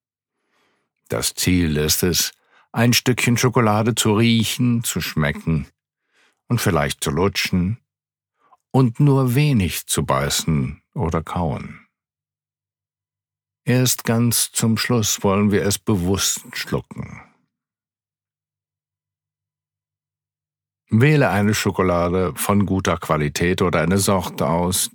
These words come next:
die du noch nicht kennst. Setz dich bequem hin und bereite das Stückchen Schokolade vor. Halte es nur leicht mit deiner Hand, damit es nicht schmilzt.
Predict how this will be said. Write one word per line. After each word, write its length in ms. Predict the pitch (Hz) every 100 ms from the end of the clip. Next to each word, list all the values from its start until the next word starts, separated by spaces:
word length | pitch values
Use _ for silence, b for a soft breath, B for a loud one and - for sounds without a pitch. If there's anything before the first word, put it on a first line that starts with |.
| _
die 200 | - 110
du 120 | 107
noch 240 | 95 85 73
nicht 220 | 73 -
kennst. 560 | - - - - - _ _ _ _ _ _ _ _ _ _ _ _ _ _ _ _ _ _ _ _ _ _ _ _ _ _ _ _ _ _ _ _ _ _ _ _ _ _ _ _ -
Setz 300 | 92 85 -
dich 220 | 90 85
bequem 440 | 92 82 92 92
hin 520 | 90 107 123 123 113 110 _ _ _ _ _ _ _ _ -
und 220 | 160 160
bereite 460 | 156 147 143 143
das 160 | 123 107
Stückchen 440 | - 117 95 98
Schokolade 560 | 92 98 90 82 67 69
vor. 420 | - 67 57 - - _ _ _ _ _ _ _ _ _ _ _ _ _ _ _ _ _ _ _ _ _ _ _ _ _ _ _ _ -
Halte 340 | 85 85 85
es 180 | 85 -
nur 100 | 95
leicht 400 | 92 107 107 -
mit 160 | 69 76
deiner 320 | 73 73 69
Hand, 240 | 78 78
damit 240 | 85 92 87
es 180 | 82
nicht 140 | 95 -
schmilzt. 720 | - 110 80 - - - -